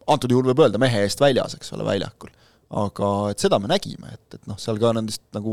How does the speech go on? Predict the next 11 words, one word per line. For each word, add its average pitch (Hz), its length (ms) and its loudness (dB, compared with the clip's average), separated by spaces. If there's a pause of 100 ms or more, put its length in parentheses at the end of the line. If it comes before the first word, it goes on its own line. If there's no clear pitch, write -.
(160)
oludest 147 440 2
keegi 110 260 -2
ei 98 60 2
lasknud 117 280 -2
tegelikult 104 480 -2
väga 120 240 2
ennast 107 220 -6
häirida, 139 420 0
tehti 113 320 -4
nagu 104 160 -6
suudeti. 160 480 0